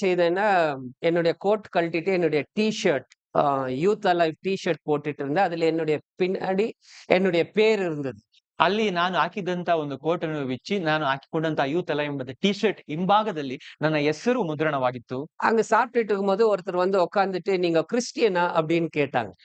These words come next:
Speaker 2: ಅಲ್ಲಿ ತಿನ್ನುತ್ತಾ ಇರುವಾಗ ಒಬ್ಬ ವ್ಯಕ್ತಿ ಬಂದು, "ನೀವು ಕ್ರೈಸ್ತರ?" ಎಂಬುದಾಗಿ ಕೇಳಿದ್ರು.
Speaker 1: "ஆமா" அப்படின்னு சொல்லி பேசும் பொழுது அவர் சொன்னாரு, "நீங்க பெந்தகோஸ்து சபையா, பாப்டிஸ்ட் சபையா?" அப்படின்னு கேட்டாங்க.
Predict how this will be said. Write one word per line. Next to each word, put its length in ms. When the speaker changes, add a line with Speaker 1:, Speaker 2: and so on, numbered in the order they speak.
Speaker 2:
ಅಲ್ಲಿ 300
ತಿನ್ನುತ್ತಾ 380
ಇರುವಾಗ 340
ಒಬ್ಬ 180
ವ್ಯಕ್ತಿ 340
ಬಂದು, 300
"ನೀವು 280
ಕ್ರೈಸ್ತರ?" 440
ಎಂಬುದಾಗಿ 440
ಕೇಳಿದ್ರು. 440
Speaker 1:
"ஆமா" 500
அப்படின்னு 180
சொல்லி 300
பேசும் 440
பொழுது 560
அவர் 300
சொன்னாரு, 400
"நீங்க 520
பெந்தகோஸ்து 580
சபையா, 280
பாப்டிஸ்ட் 600
சபையா?" 320
அப்படின்னு 420
கேட்டாங்க. 380